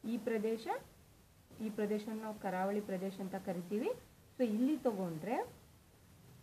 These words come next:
ಈ ದಕ್ಷಿಣದಲ್ಲಿ ಇದು ಅಗಲವಾಗಿದೆ, ಅಂದ್ರೆ ಈ ದಕ್ಷಿಣ ಪ್ರದೇಶದಲ್ಲಿ ಇದು ಅಗಲವಾಗಿದ್ದು, ಉತ್ತರಕ್ಕೆ ಬಂದಂತೆ, ಇದು ಉತ್ತರಕ್ಕೆ, ದಕ್ಷಿಣದಲ್ಲಿ ಅಗಲವಾಗಿದ್ದು, ಉತ್ತರಕ್ಕೆ ಹೋದಂತೆಲ್ಲ ಇದ್ರದ್ದು ವಿಸ್ತೀರ್ಣ ಅಂದ್ರೆ ಅಗಲ ಕಡಿಮೆ ಆಗ್ತಾ ಹೋಗುತ್ತೆ.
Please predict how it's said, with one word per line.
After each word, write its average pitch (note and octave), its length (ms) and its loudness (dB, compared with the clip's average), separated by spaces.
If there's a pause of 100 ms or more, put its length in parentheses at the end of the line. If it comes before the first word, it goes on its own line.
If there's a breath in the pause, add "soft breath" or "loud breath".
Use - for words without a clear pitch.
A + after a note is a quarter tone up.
(320)
ಈ G#3+ 140 -2
ದಕ್ಷಿಣದಲ್ಲಿ D4+ 760 2
ಇದು A#3 100 6
ಅಗಲವಾಗಿದೆ, E3 460 0
ಅಂದ್ರೆ G3 240 -2 (120)
ಈ G3+ 100 -2
ದಕ್ಷಿಣ G3 300 0 (320)
ಪ್ರದೇಶದಲ್ಲಿ G#3+ 500 0
ಇದು G3 120 0
ಅಗಲವಾಗಿದ್ದು, F#3 720 0 (600)
ಉತ್ತರಕ್ಕೆ B3+ 440 4
ಬಂದಂತೆ, G#3+ 600 0 (2250)
ಇದು A3 140 2
ಉತ್ತರಕ್ಕೆ, A#3+ 720 2
ದಕ್ಷಿಣದಲ್ಲಿ A#3 480 4
ಅಗಲವಾಗಿದ್ದು, A3 480 2
ಉತ್ತರಕ್ಕೆ B3 500 0
ಹೋದಂತೆಲ್ಲ A3+ 440 2
ಇದ್ರದ್ದು A#3 400 0
ವಿಸ್ತೀರ್ಣ A#3+ 440 0 (520)
ಅಂದ್ರೆ B3 180 8
ಅಗಲ G3+ 360 4
ಕಡಿಮೆ E3+ 260 4
ಆಗ್ತಾ D#3+ 280 -2
ಹೋಗುತ್ತೆ. D3+ 360 2